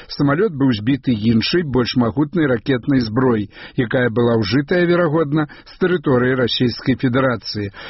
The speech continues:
Зараз ідзе пошукава-ратавальная аперацыя для таго, каб даставіць экіпаж самалёта паветраных сілаў Украіны на тэрыторыю, што кантралюецца украінскімі вайскоўцамі. Кіраўніцтва Першага канала Расіі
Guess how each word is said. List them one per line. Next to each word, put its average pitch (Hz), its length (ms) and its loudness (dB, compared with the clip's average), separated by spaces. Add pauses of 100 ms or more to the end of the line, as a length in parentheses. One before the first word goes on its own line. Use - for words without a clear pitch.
(120)
Зараз 127 440 0
ідзе 120 260 0
пошукава-ратавальная 120 1080 0
аперацыя 135 520 0
для 139 160 2
таго, 117 260 0
каб 113 220 -2
даставіць 117 640 -2 (260)
экіпаж 123 540 -2
самалёта 120 500 0
паветраных 120 640 0
сілаў 120 480 2
Украіны 117 600 2 (360)
на 139 180 2
тэрыторыю, 143 580 0
што 127 360 0
кантралюецца 135 1000 0
украінскімі 123 840 2
вайскоўцамі. 117 920 0 (920)
Кіраўніцтва 185 580 0
Першага 180 460 0
канала 170 400 2
Расіі 160 400 2